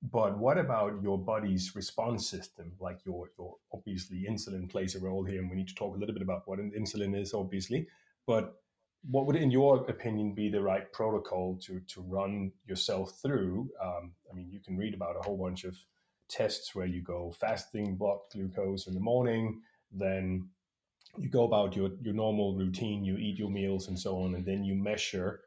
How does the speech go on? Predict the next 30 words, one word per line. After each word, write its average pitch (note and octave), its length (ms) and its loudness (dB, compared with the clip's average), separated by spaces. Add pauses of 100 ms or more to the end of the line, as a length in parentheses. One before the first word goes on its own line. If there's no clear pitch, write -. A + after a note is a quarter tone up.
(260)
right A2+ 260 4
after A2 340 2
the G2 120 -2
meal, G2 500 2 (160)
you G#2+ 100 -10
know, F#2 80 -8
half A#2 260 -2
an G2+ 60 -4
hour G2 240 0
after F#2 240 -6
the F2+ 100 -10
meal, F2+ 460 -6 (280)
one A2 260 2
hour F#2 220 0
after F#2 240 -6
the F2+ 80 -4
meal, F#2+ 140 -2
and G2 100 0
so G2+ 180 0
on. G2 80 -4
And G#2+ 100 -2
then D3 100 2
lots - 240 -2
of, F#2+ 140 -14
like, F#2+ 200 -8
different F#2+ 320 -6
protocols G2+ 500 -2
there. F#2 80 -10
But G#2 140 -8
what, D#3 160 0